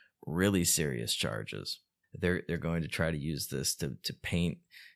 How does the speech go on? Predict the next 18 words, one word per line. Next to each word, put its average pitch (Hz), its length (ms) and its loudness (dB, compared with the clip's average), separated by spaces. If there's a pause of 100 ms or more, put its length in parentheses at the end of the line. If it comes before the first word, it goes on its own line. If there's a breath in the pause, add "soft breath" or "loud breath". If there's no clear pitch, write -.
(140)
you 73 140 -4
know, 57 280 -6
come 90 240 2 (440)
turn 98 340 4
that 80 180 2
whole 87 500 2
national 80 520 0
security 80 560 -2
apparatus 73 680 -4 (120)
in, 82 400 2 (420)
inward 78 560 4
on 82 160 2
the 76 100 0
American 76 440 -2
people. - 320 -6
They're 80 100 -2
no 92 140 2
longer 85 640 0